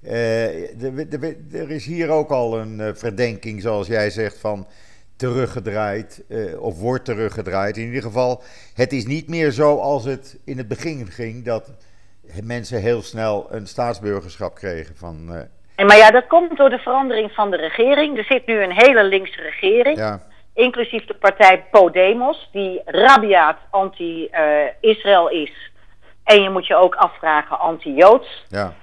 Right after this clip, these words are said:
Speaker 2: En, eh, die, die, eh, Podemos vindt, eh, eh, eh, Ve-, eh, Venezuela zo ongeveer de laatste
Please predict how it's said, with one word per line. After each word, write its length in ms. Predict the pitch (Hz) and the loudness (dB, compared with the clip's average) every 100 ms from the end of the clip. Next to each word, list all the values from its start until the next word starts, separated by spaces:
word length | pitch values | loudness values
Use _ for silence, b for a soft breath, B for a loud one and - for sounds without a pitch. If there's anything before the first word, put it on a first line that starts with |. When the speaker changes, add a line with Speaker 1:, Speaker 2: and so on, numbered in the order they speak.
| - | -8
Speaker 2:
En, 400 | - 220 220 202 - - | 0 2 2 -4 -10 0
eh, 280 | 185 185 180 185 | 4 6 4 0
die, 340 | 196 233 214 | -4 -4 -4
die, 320 | 208 220 214 - | -4 -2 -2 -2
eh, 200 | 185 180 - | -2 0 0
Podemos 540 | 220 196 208 208 185 175 | 4 4 4 2 0 -4
vindt, 360 | - 196 180 - | -2 -4 -4 -8
eh, 200 | - 196 165 - | 0 0 0 0
eh, 400 | 156 170 160 156 | 4 6 6 4
eh, 480 | 143 143 165 147 123 - | 0 0 2 2 -2 -6
Ve-, 280 | - 196 185 | 4 4 4
eh, 280 | 180 170 160 127 117 120 - - | 2 4 4 2 -4 -10 -20 -2
Venezuela 600 | - 208 190 196 196 180 | 4 4 4 4 6 6
zo 100 | 175 | 2
ongeveer 440 | 190 180 - 180 | 0 -2 -4 -2
de 60 | 165 | 4
laatste 640 | 165 196 190 - 160 147 | 6 6 6 2 2 2